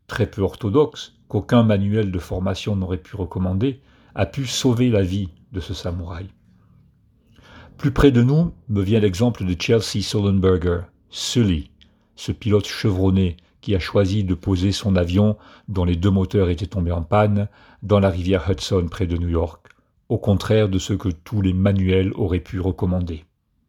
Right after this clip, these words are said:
Il a fait appel à son intuition, à un savoir beaucoup plus complexe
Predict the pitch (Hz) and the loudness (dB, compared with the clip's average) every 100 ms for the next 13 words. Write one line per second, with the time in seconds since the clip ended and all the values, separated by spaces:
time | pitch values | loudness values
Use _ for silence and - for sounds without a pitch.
0 | _ _ _ _ - - 117 101 - 107 | _ _ _ _ -20 -4 2 2 4 2
1 | 92 110 110 - 95 98 95 110 - 110 | 4 4 2 2 -4 -2 2 2 0 -6
2 | - 104 107 - _ _ _ - 98 - | -4 -4 -4 -8 _ _ _ -2 -2 0
3 | 101 98 104 104 92 - _ _ - 104 | 2 4 4 4 2 -4 _ _ -8 -8
4 | - 92 110 98 - 127 104 113 - - | -6 -10 -10 -4 0 0 2 0 0 -10
5 | - | -16